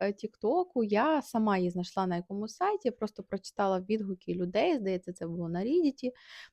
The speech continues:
Я дивилася підбірку трилерів та детективів, і ось ця книга там займала якісь там, коротше, топові місця, там дуже класний був рейтинг і дуже класні були відгуки. І це, здається, про патологоанатома, яка могла спілкуватися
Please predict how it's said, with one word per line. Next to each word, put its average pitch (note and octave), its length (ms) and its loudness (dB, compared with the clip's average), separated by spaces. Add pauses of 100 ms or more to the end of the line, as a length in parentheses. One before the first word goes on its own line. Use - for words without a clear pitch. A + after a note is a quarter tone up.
(200)
Я F#3 280 2
дивилася F#3 400 -2
підбірку F3 460 -2
трилерів E3+ 440 -2
та - 340 -4
детективів, B3 600 -2 (160)
і G3 240 -4
ось F3 140 -6
ця F#3 140 0
книга C4+ 360 0
там G3 360 -2
займала G3 420 0
якісь F3+ 240 -8
там, F3 280 -10
коротше, E3+ 340 -14
топові F#3 400 -10
місця, C4+ 500 -4
там F#3 180 -6
дуже F3 220 -4
класний E3+ 400 -6
був E3+ 140 -4
рейтинг A3+ 400 0 (100)
і - 60 -6
дуже G#3 300 -6
класні F#3 420 -2
були G3 320 -2
відгуки. F#3 540 0 (920)
І G3+ 280 0
це, A#3 140 2
здається, A3 340 2
про F#3+ 420 2
патологоанатома, G3 1000 0
яка A3+ 440 0
могла G#3 380 0
спілкуватися G3+ 880 -2